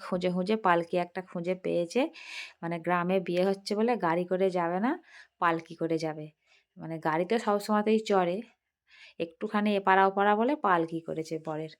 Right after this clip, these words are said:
আর এই দেখুন, পালকিটাকেও গাড়ির মতো সাজিয়েছে ফুল দিয়ে, খুব সুন্দর লাগছে। তো পালকিতেই বর যাবে,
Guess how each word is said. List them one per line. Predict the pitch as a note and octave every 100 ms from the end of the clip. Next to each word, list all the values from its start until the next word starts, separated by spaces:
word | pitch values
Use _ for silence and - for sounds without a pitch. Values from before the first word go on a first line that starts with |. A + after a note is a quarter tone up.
| _ G#3+
আর | E3+
এই | F3 F3+
দেখুন, | F#3 F#3+ F#3
পালকিটাকেও | F3 E3+ E3+ F3+ F3+ F3+ F3+
গাড়ির | D#3+ E3 F3
মতো | F3 F3+
সাজিয়েছে | F3+ D#3+ D#3+ E3 E3 F3+
ফুল | - F3 E3
দিয়ে, | E3 E3+
খুব | F3 F3
সুন্দর | - D#3+ E3 E3
লাগছে। | D#3+ D#3+ - A#3 A#3+ - - - - _
তো | F3
পালকিতেই | F3 E3 E3 E3+ E3+ F#3
বর | E3 E3+ F3
যাবে, | E3+ E3 F#3+